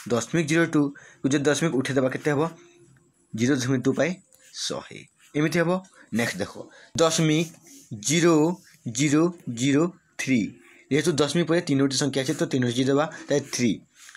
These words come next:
ତ ଯେତେବେଳେ ଆମେ ଦଶମିକକୁ ଉଠେଇଦେବା, କିପରି ହେବ? ଏହା ହେବ ଏକରେ କେତୋଟି ଶୂନ ଲାଗିବ?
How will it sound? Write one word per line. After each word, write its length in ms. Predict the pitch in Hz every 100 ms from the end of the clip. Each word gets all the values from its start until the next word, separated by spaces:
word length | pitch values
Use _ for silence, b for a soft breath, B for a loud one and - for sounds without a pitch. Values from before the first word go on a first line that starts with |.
| B
ତ 0 | 156
ଯେତେବେଳେ 240 | 170 208
ଆମେ 100 | 202
ଦଶମିକକୁ 380 | 165 151 170 170 131
ଉଠେଇଦେବା, 260 | 139 139
କିପରି 280 | 135 139 160
ହେବ? 120 | 165 160 160 B -
ଏହା 160 | 151 156
ହେବ 140 | 151 151 156 156 b b _ _ _ _ _ _ _ _ _ _ _ _ _ -
ଏକରେ 300 | 139 135 127 175 -
କେତୋଟି 220 | 151 156
ଶୂନ 140 | 147 151
ଲାଗିବ? 200 | 151